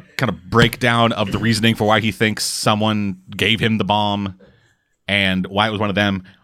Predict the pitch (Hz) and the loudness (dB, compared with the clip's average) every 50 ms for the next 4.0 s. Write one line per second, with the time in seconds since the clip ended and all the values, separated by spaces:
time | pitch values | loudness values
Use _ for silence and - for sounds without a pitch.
0 | _ - 147 151 143 131 123 - - 98 98 - - _ _ _ _ _ - _ | _ 0 2 4 4 4 2 0 0 -2 -2 -2 -6 _ _ _ _ _ -20 _
1 | _ _ _ _ _ _ _ _ _ _ _ _ _ - 233 320 339 302 185 120 | _ _ _ _ _ _ _ _ _ _ _ _ _ 2 2 4 4 4 2 2
2 | 101 90 85 101 135 143 - _ _ _ _ _ _ _ _ _ _ _ _ _ | 2 2 2 0 -2 -4 -8 _ _ _ _ _ _ _ _ _ _ _ _ _
3 | - - - - - - 269 277 277 247 233 196 113 82 85 120 - - - - | -2 -2 0 2 2 2 2 2 2 4 4 4 2 2 0 0 0 -2 -2 -4